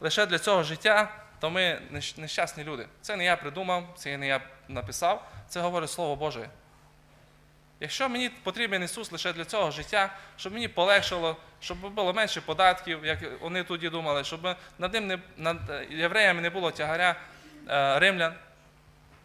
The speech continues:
це важливо і це хочеться. Але це, вон-, у них була надія лише тим-, тимчасове. Але Ісус приніс вічне. Якщо нам потрібен Ісус для цього життя, то ми нещасні люди.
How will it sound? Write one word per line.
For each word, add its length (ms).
це 160
важливо 480
і 40
це 160
хочеться. 520
Але 220
це, 240
вон-, 240
у 80
них 140
була 200
надія 280
лише 200
тим-, 200
тимчасове. 680
Але 180
Ісус 300
приніс 420
вічне. 380
Якщо 300
нам 160
потрібен 500
Ісус 380
для 180
цього 260
життя, 280
то 160
ми 280
нещасні 600
люди. 240